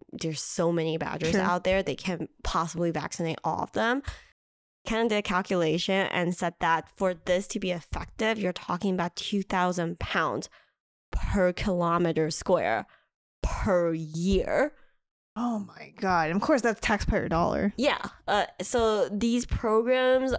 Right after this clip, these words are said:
Speaker 1: are, they're, they're funding behind these programs, but it just
Speaker 2: <sighs>
Speaker 1: doesn't seem like it's really solving the problem. So, yeah, that's where we are right now with badgers and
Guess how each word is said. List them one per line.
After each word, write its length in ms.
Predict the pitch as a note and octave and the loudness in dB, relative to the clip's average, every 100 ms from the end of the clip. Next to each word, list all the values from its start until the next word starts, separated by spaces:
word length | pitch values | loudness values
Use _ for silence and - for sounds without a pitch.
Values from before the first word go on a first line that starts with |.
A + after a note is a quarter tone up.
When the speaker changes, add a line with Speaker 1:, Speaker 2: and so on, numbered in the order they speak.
| - | 0
Speaker 1:
are, 500 | A3 G#3+ G3+ F#3+ - _ _ _ _ _ | 2 2 2 2 -2 _ _ _ _ _
they're, 560 | - B3 A#3+ A3+ A#3 G#3 | -2 0 4 4 4 4
they're 200 | G#3 A3 | 2 0
funding 680 | A3+ A3 A3 A3 A3 A3 G#3+ | 0 -2 2 2 2 2 0
behind 500 | - G3 A3+ F3+ A3 | -2 0 2 2 0
these 120 | G#3 | -2
programs, 760 | G#3 C4+ C4 B3+ B3+ B3+ B3+ B3 - | -2 0 2 2 2 2 2 0 -2
but 340 | C4 B3 A#3 | 2 4 6
it 40 | A3 | 6
just 160 | G#3 G3 | 4 4
Speaker 2:
<sighs> 0 | |
Speaker 1:
doesn't 360 | G#3 G#3+ G3+ | 4 4 4
seem 400 | - G#3+ G#3 G#3 | 2 2 4 2
like 220 | G3 F#3+ F3+ | 2 2 0
it's 220 | E3+ - | 0 0
really 280 | F#3+ F#3 F#3+ | 0 -2 -2
solving 500 | - A#3 A#3+ G#3 G#3+ | -2 -2 -2 -2 -4
the 100 | - | -6
problem. 1120 | - - D#4 D4+ C#4+ C#4+ D4 C#4+ C#4 C#4 C4+ | -4 -2 0 0 0 2 2 2 2 2 0
So, 580 | C#4 G#3 F3 E3 E3 F3 - _ - - - | 0 2 2 2 0 -2 -10 _ -20 -14 -2
yeah, 180 | A#4+ - _ - | 0 -2 _ -4
that's 240 | C4+ - | -4 -2
where 160 | D4 D4 | 0 2
we 120 | D4 | 2
are 160 | C#4+ C#4 | 2 2
right 180 | G#3+ F#3 | 2 0
now 180 | E3+ | 0
with 120 | E3 D#3+ | -2 -2
badgers 480 | D3+ D#3 D#3 E3+ | -4 -2 -2 -4
and 400 | E3+ E3 D3+ E3 | -4 -4 -6 -10